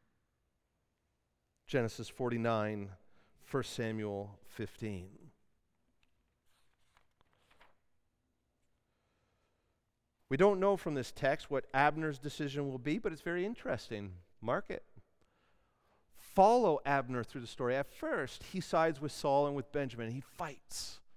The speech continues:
There comes a time where he flips and he says, "Okay, <laughs> David, I can't beat you, so I'm with you." That's for a later sermon. Now,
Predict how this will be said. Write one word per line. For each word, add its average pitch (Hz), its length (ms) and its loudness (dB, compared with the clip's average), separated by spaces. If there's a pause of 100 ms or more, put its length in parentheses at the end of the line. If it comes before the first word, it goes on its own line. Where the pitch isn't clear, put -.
(580)
There 135 80 -4
comes 165 200 0
a 147 40 -4
time 156 360 2
where 135 100 -2
he 135 100 -2
flips - 680 -2
and 131 80 -10
he 120 40 -8
says, 123 180 -8
"Okay, 143 380 -2 (280)
<laughs> 151 120 -6 (680)
David, 175 320 6
I 165 80 8
can't 160 380 0
beat 165 260 -2
you, 120 240 -8 (840)
so - 180 -4
I'm 117 140 -2
with 120 280 -6
you." 101 80 -20 (1200)
That's - 500 -2
for 131 160 -4
a 123 40 -2
later 110 300 0
sermon. - 400 -16 (1400)
Now, 123 300 4